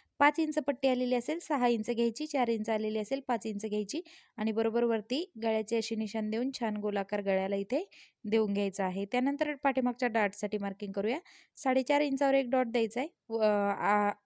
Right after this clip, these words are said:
आडवा जो आहे तो साडेचार इंचावर द्यायचा आहे, उभा जो आहे तो पाच इंचावर द्यायचा आहे. दोन्ही बाजूने अर्धा अर्धा इंच आपल्याला सोडायचं आहे. डार्ट हा पूर्ण एक इंचाचा आपला तयार व्हायला हवा, कारण आपण एक इंच अंतर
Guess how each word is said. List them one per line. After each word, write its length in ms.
आडवा 420
जो 120
आहे 180
तो 120
साडेचार 400
इंचावर 320
द्यायचा 260
आहे, 100
उभा 200
जो 120
आहे 180
तो 120
पाच 240
इंचावर 380
द्यायचा 280
आहे. 120
दोन्ही 240
बाजूने 380
अर्धा 480
अर्धा 220
इंच 260
आपल्याला 400
सोडायचं 420
आहे. 80
डार्ट 380
हा 80
पूर्ण 260
एक 320
इंचाचा 320
आपला 280
तयार 200
व्हायला 260
हवा, 200
कारण 240
आपण 220
एक 400
इंच 280
अंतर 340